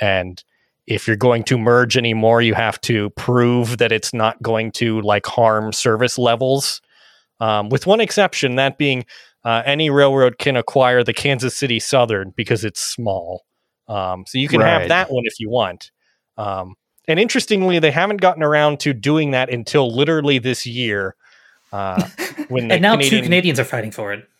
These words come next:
Speaker 1: Yeah, the Canadian
Speaker 2: Yes.
Speaker 1: Pacific announced that they were going to buy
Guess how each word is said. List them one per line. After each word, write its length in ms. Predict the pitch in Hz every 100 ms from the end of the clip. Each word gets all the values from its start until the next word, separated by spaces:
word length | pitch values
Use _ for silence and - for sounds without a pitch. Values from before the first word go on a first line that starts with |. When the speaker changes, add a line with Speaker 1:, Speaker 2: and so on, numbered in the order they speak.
| _
Speaker 1:
Yeah, 200 | 151 143
the 100 | 131
Canadian 360 | - 175 190 160
Speaker 2:
Yes. 60 |
Speaker 1:
Pacific 440 | 147 - 165 143 143
announced 340 | 131 127 -
that 140 | 131
they 100 | 127
were 260 | 120 113 117 -
going 320 | 123 127 120
to 140 | - 123
buy 520 | 107 117 120 113 110